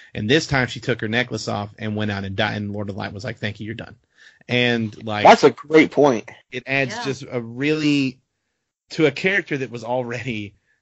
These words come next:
Speaker 1: very complicated, <laughs> it adds a,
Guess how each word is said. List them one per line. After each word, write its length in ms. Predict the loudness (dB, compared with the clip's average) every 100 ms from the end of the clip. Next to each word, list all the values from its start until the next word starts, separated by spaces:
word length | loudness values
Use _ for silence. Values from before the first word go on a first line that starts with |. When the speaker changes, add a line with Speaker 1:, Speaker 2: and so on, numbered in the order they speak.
| _
Speaker 1:
very 380 | -4 0 0 -2
complicated, 840 | -8 -10 -10 -4 -2 0 -2 -2 0 -2 -2 -8 -6 -8
<laughs> 500 | _ -10 -10 -10 -4 -4 -4
it 240 | -2 -2
adds 440 | 0 0 0 -4 -6
a, 480 | -2 0 0 -4